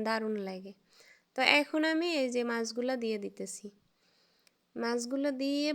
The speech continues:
ভালো করে নাইড়াচাড়া কষাই নেব, মাংসের মতো ঠিক। মাংসও কিন্তু আমরা মাখাইয়া এভাবে রান্না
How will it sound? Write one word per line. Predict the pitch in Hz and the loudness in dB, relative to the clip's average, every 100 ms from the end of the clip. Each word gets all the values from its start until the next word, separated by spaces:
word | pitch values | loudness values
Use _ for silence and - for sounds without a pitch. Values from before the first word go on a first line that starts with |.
| 262 | -2
ভালো | 220 226 233 254 | -4 -2 0 0
করে | 254 262 254 | -2 -2 -2
নাইড়াচাড়া | 240 240 247 - 269 320 381 _ _ _ _ - | -2 -2 -2 -2 -2 -2 -6 _ _ _ _ -2
কষাই | 233 240 208 | -2 0 -2
নেব, | 190 185 185 - | -4 -6 -12 -10
মাংসের | - 226 233 240 220 | -2 0 0 0 -2
মতো | 208 196 190 | -4 -6 -10
ঠিক। | 190 190 _ _ _ - - - | -10 -14 _ _ _ -20 -20 -4
মাংসও | 226 240 247 294 | 0 2 4 2
কিন্তু | 294 302 302 | 2 0 2
আমরা | 294 277 262 | 0 2 0
মাখাইয়া | 254 - 240 226 220 | -2 -2 0 0 -2
এভাবে | 220 214 | -2 -4
রান্না | 214 208 208 | -4 -2 -4